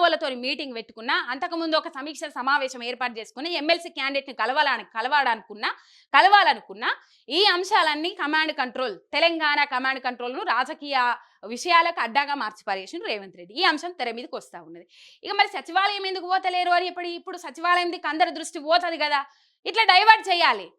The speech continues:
ఎట్లా డైవర్ట్ చేయాలి? సచివాలయంలో పెచ్చులు ఊడిపడ్డాయి, ఆ, మొత్తం మీద వెయ్యి కోట్లు పెట్టి కట్టిన సచివాలయం కూలిపోతాంది, అయిపోతాంది దాని పని అని చెప్పేసి ఆయన చేస్తున్న మరమ్మతులు, ఆయన చేస్తున్న వాస్తు దోషాలు. ఒకప్పుడు సంఖ్యాశాస్త్రం నమ్ముతారా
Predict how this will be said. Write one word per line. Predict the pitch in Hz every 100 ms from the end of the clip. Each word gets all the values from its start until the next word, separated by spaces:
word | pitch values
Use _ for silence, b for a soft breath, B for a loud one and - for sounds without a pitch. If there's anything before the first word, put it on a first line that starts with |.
| 285
ఎట్లా | 330 381
డైవర్ట్ | 349 330 294 302
చేయాలి? | 294 285 277 262 - _ _ _
సచివాలయంలో | 302 285 381 370 349 330 392 381
పెచ్చులు | 294 349 330 269
ఊడిపడ్డాయి, | 220 254 233 254 247 _ _ _ _ _ -
ఆ, | 349 381
మొత్తం | 277 359 359
మీద | 330 349
వెయ్యి | 294 349 349
కోట్లు | 330 339 320
పెట్టి | 311 311
కట్టిన | 294 311 302 - B -
సచివాలయం | 262 330 349 339 294 311 -
కూలిపోతాంది, | 311 339 294 277 262 247 247 254 _ _ 233
అయిపోతాంది | 349 339 311 285 262
దాని | 262 262
పని | 254 247
అని | 240
చెప్పేసి | 226 233 262 466 571 b b 233
ఆయన | 320 403 403 349
చేస్తున్న | 392 - 415 359 285
మరమ్మతులు, | 302 381 370 349 262 196 - 220
ఆయన | 330 381 370
చేస్తున్న | 370 370 440 392 294
వాస్తు | 349 381 381 302
దోషాలు. | 277 254 208 185 b b 311
ఒకప్పుడు | 349 381 392 392 392
సంఖ్యాశాస్త్రం | 370 370 370 370 359 359 349 330
నమ్ముతారా | 330 381 381 370